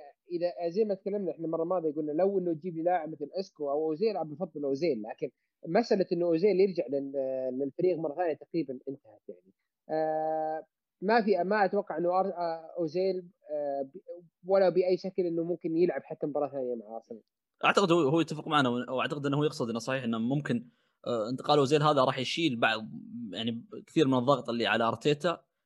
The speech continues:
Speaker 2: فيعطيهم مساحة للتطور، فننتظر من أرتيتا تطور أكبر وابتعاد عن الإشاعات اللي تطلع إنها في مشاكل في البيئة حول الفريق، آه، بسبب إنه صحيح إنه أوزيل كان يعني، وسقراطس وعدد السكواد الكبير هذا ممكن كان سبب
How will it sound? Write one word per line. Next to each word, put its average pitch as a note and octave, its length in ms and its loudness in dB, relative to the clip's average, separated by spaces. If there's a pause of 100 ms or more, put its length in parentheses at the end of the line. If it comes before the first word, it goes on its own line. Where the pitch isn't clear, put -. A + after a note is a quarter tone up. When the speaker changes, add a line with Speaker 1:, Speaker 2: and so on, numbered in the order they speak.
(100)
Speaker 2:
فيعطيهم C3 420 4
مساحة C3 300 2
للتطور، A#2+ 540 -2
فننتظر C3+ 600 -2
من B2 200 -2
أرتيتا B2+ 340 -4
تطور C3+ 460 -2
أكبر C#3+ 340 2 (440)
وابتعاد B2 920 2
عن B2+ 460 2
الإشاعات C3+ 380 2
اللي B2 100 -4
تطلع A2+ 280 -4
إنها A#2+ 260 0
في C3 120 -2
مشاكل B2 440 0
في - 80 -8
البيئة B2+ 300 2
حول A#2+ 240 0
الفريق، C#3+ 380 0 (760)
آه، A#2+ 200 -2
بسبب E3+ 280 4
إنه E3+ 120 0
صحيح F3+ 240 -2
إنه A#2+ 200 2
أوزيل B2+ 340 0
كان B2+ 320 -2 (380)
يعني، A#2 280 -2
وسقراطس A#2 1160 0
وعدد A2+ 540 -2
السكواد C3 400 2
الكبير C3 400 2
هذا B2+ 80 0
ممكن C3+ 280 -2
كان B2+ 140 -2
سبب A#2+ 340 -2